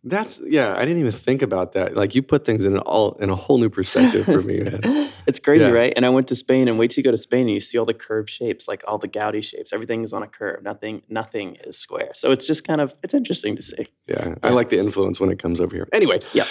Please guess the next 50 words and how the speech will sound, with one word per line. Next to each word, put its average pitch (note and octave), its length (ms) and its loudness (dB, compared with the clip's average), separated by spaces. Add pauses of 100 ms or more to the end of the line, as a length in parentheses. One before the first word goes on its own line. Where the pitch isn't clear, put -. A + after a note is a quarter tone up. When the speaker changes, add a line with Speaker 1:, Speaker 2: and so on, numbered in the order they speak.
(160)
Speaker 1:
back B3 280 4
to D3 100 4
theater. G2+ 400 6 (140)
Speaker 2:
Okay, C3+ 160 8
Speaker 1:
Let's D3+ 100 6
see. C3+ 140 8
Speaker 2:
theater. G#2 180 4 (160)
Yeah. C#3+ 60 8 (180)
Speaker 1:
Uh, C#3 60 6
blah, G3 200 6
blah, E3 180 4
blah, A2 200 4
going A2 160 2
through G#2+ 120 0
my G2 100 0
notes. F#2+ 240 -2 (200)
Yeah, E3 120 6
so - 160 2
you C3 120 6
went D#3 180 6
to D3+ 120 6
a C#3 60 6
performing B2+ 520 2
arts - 500 0
boarding G#2 440 4
school, - 440 0
Speaker 2:
Mm-hmm. C3 420 8
Speaker 1:
right? A3 100 2
So A2 160 4
you G#2+ 320 0
were A2 240 4
immersed. F#2+ 840 0
It C3 60 2
was F#2+ 260 0
the G2 160 -2
Interlochen G#2+ 640 0
Arts G2 240 -2
Academy F2 460 -4
in F2+ 280 -4
Northern A#2+ 540 4
Michigan. F#2 500 0
Speaker 2:
Yeah. G#2+ 420 -4
Speaker 1:
You G#2 160 2
and G2 80 2
Joe G2 140 6
Carroll G2 340 2
ever G2 140 0
talk F#2+ 240 -6
about F#2 240 -2
Michigan? G2 480 -4